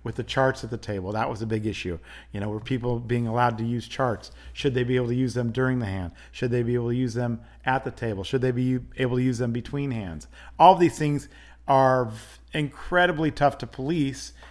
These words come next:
And again, we don't have the staff across the board that can just sit there and monitor every single table, every single player, every single hand. So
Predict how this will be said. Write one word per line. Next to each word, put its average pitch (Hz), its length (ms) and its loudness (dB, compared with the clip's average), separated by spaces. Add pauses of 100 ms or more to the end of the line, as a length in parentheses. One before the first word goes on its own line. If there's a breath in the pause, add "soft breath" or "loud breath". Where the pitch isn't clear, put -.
(160 loud breath)
And 143 120 0
again, 165 500 0 (300 soft breath)
we 151 100 2
don't 170 160 2
have 143 240 4
the 127 60 -10
staff 147 600 2
across 127 500 -2
the 123 80 -6
board 143 360 2
that 123 140 -4
can 135 100 -2
just 123 240 -4
sit 139 160 -4
there 131 220 0
and 123 160 -2
monitor 131 440 -6
every 127 220 -4
single 120 300 -4
table, 120 420 0 (240 loud breath)
every 131 220 4
single 117 260 2
player, 113 360 2
every 117 180 0
single 123 260 -4
hand. 131 340 -2
So 113 300 0